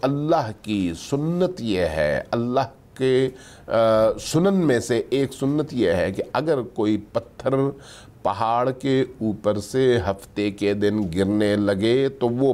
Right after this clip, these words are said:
پتھر بھی واپس اپنی جگہ جا سکتا ہے، چہ جائے کہ ایک مسافر۔ اس لیے اگر کوئی مسافر ہفتے کے دن سفر کا آغاز کرے گا تو واپس وہ اپنے گھر پہنچ سکتا ہے اور پہنچے گا اور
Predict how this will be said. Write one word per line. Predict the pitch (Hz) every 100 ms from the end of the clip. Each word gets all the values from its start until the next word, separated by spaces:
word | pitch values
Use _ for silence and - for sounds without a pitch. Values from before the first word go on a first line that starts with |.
| 127
پتھر | 117 - 117 117
بھی | 117 160
واپس | 165 104 104 - - -
اپنی | 143 160 196
جگہ | 151 147 165
جا | 139 127
سکتا | 135 110 113 101
ہے، | 98 95 - - -
چہ | 196
جائے | 190 190 180
کہ | 175
ایک | 170
مسافر۔ | 160 156 151 156 156 117 - - - 170
اس | 147
لیے | 185 180
اگر | 160 165
کوئی | 160 151
مسافر | 147 147 139 170 143 107
ہفتے | - - 180
کے | 208
دن | 233 202
سفر | 220 208 190
کا | -
آغاز | 202 180 208 190
کرے | 196 196 190
گا | 190 185 - - -
تو | 208 185 127
واپس | 131 147 269 262 190
وہ | 190 196 - -
اپنے | - 165 175 127 95
گھر | 151 185 185 -
پہنچ | 151 156 240
سکتا | - 185 - 143 107
ہے | 101 147 165 135
اور | 165 185
پہنچے | 185 135 175 202 185 135
گا | 123
اور | 135 139